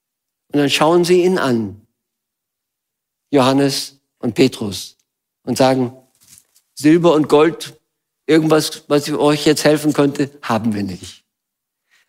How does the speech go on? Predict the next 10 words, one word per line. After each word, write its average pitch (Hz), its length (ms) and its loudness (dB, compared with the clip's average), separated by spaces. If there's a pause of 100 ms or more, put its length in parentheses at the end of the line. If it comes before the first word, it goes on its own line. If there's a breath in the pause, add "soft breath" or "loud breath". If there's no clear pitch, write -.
Aber 143 280 2
was 254 240 2
ich 156 220 -6
habe, 135 420 -2 (140)
das 147 200 -4
gebe 107 220 -2
ich 101 100 -8
dir“, 101 160 -8
sagt 98 260 -10
Petrus. - 580 -14